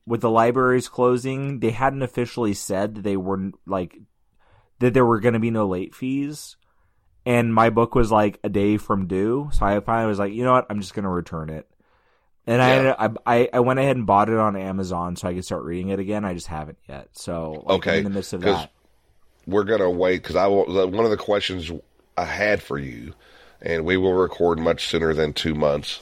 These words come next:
Speaker 2: I promise you. It's, I've just had a really bad,
Speaker 1: <laughs> It's
Speaker 2: uh,
Speaker 1: been a
Speaker 2: last
Speaker 1: weird couple
Speaker 2: thirty
Speaker 1: of
Speaker 2: days.
Speaker 1: months.
Speaker 2: Um,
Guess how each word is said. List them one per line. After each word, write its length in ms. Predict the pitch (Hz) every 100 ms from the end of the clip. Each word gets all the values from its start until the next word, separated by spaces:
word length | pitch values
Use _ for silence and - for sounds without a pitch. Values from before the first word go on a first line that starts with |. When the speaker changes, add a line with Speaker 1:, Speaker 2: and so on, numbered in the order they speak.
| -
Speaker 2:
I 80 | 85
promise 520 | - 80 78 76 76
you. 280 | 78 73 71
It's, 200 | 76 - -
I've 140 | 78
just 160 | 82 78
had 140 | 76
a 60 | 76
really 320 | 76 76 67 _ _ _ _ -
bad, 400 | 104 82 78 69 _ _
Speaker 1:
<laughs> 260 | _ - -
It's 180 | 85 76
Speaker 2:
uh, 60 |
Speaker 1:
been 100 | 73
a 40 | 78
Speaker 2:
last 340 | 80 110 -
Speaker 1:
weird 180 | 127 120 -
couple 140 | 117 110
Speaker 2:
thirty 160 | 90 82
Speaker 1:
of 40 | 82
Speaker 2:
days. 360 | 82 85 - - - - - -
Speaker 1:
months. 20 |
Speaker 2:
Um, 400 | 101 95 92